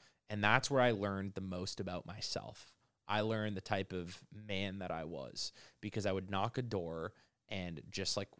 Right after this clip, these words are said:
just like we were talking about being in the Northeast, someone would be like, "Zane, you're a fucking piece of shit," or "Get off my porch," or "Solar's a scam." And you would hear all of these negative remarks of people that just,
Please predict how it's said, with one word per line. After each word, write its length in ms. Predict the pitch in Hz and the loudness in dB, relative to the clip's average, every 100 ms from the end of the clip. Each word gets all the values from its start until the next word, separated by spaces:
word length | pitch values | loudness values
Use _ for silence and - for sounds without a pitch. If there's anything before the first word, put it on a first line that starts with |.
| 95 | -6
just 160 | 98 | -2
like 120 | - - | -2 -2
we 40 | |
were 80 | 113 | 0
talking 260 | 98 101 107 | 0 0 0
about 160 | 101 | 0
being 160 | 101 98 | 0 -4
in 60 | |
the 80 | 95 | -4
Northeast, 540 | 87 90 101 87 98 - | -4 -4 -4 -4 -4 -4
someone 280 | 95 92 92 | -4 -4 -6
would 120 | 90 | -4
be 140 | 87 | -4
like, 420 | 80 80 78 - _ _ _ _ _ _ | -2 -2 -6 -8 _ _ _ _ _ _
"Zane, 320 | - 147 135 | 4 6 6
you're 200 | 117 131 | 4 2
a 40 | 123 | 0
fucking 600 | - 120 - 113 107 104 | 2 0 0 -4 -4 -6
piece 240 | - 127 | -4 -4
of 80 | 98 | 0
shit," 380 | - - 127 107 | 2 4 4 4
or 100 | 98 | 0
"Get 180 | 101 135 | 2 4
off 200 | 127 120 | 4 4
my 80 | 104 | -4
porch," 400 | - 120 110 151 | 0 0 0 -4
or 40 | |
"Solar's 400 | - 135 135 113 | 0 4 4 2
a 40 | |
scam." 480 | 101 - 110 107 95 | -2 -2 -2 -2 -4
And 140 | 87 78 - - | -6 -10 -16 -8
you 100 | 123 | 2
would 140 | 123 - | 2 2
hear 340 | - 139 110 - | 0 0 0 -2
all 320 | 117 117 120 | 0 4 4
of 100 | 107 | 2
these 220 | 101 90 | -2 -4
negative 520 | 107 104 104 107 95 | -4 -4 -2 -2 -2
remarks 460 | 101 78 90 104 - | -6 -2 -2 -2 -4
of 120 | 92 | -6
people 340 | - 110 90 85 | -6 -4 -4 -4
that 160 | 76 | -6
just, 360 | - 85 - | -4 -4 -4